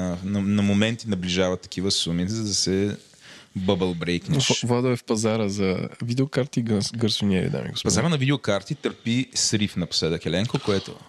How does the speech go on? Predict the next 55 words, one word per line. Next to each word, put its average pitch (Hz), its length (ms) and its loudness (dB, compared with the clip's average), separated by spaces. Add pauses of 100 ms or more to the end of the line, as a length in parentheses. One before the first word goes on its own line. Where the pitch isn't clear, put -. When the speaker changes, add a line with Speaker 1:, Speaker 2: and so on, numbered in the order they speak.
Speaker 1:
о. 113 100 -2
Speaker 2:
О, 73 460 -6
аз 110 180 2
ще 147 100 4
взема 139 160 4
да 139 40 2
си - 80 -2
купя. 113 300 -4 (560)
Е, 127 100 2
така 120 200 2
Speaker 1:
И - 20 4
Speaker 2:
да 120 80 0
Speaker 1:
ще, - 80 2
Speaker 2:
си, 113 220 2
Speaker 1:
ма, 120 160 2 (120)
и, 135 100 0
Speaker 2:
да 120 80 0
си 135 140 0
Speaker 1:
и - 20 4
ще 120 160 4
залепим 113 380 2
стиксо - 420 0
на 101 100 4
мака 98 300 0
ти 92 140 -4
отвънка 90 380 0
да 85 120 0
седи 85 280 -2
като - 180 -14
тумор. 90 360 0 (420)
Speaker 2:
Не, 120 260 4
тя, 104 120 0 (160)
зимата 104 360 4
ще - 120 2
ме 98 80 4
топли. 113 440 -2
Speaker 1:
Топли, 82 300 -4
Speaker 2:
Ще 82 80 0
Speaker 1:
ама 90 140 0
Speaker 2:
включва. 104 160 2
Speaker 1:
какво 101 200 0
ще - 160 4
е, 110 100 2
няма 101 380 0
към 104 140 -2
какво 101 140 -2
да 101 60 4
я 98 80 0
вържиш, 107 320 -2
бе, 85 120 -8
мен. 82 180 -6 (720)
Speaker 2:
Беше 101 320 0
намерен. 92 320 -2
Speaker 1:
Ще - 160 -4
намериме. 85 400 0